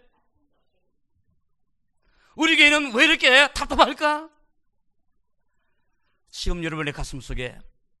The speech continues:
이런 고민 갈등들이 없습니까, 여러분? 그러다 보면은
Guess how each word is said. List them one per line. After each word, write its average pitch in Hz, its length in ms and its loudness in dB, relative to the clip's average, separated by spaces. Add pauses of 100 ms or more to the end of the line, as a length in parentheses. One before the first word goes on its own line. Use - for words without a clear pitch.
이런 226 240 -6
고민 196 280 -8
갈등들이 247 420 -2
없습니까, 202 420 -8 (100)
여러분? - 300 -16 (840)
그러다 320 220 4
보면은 226 460 -2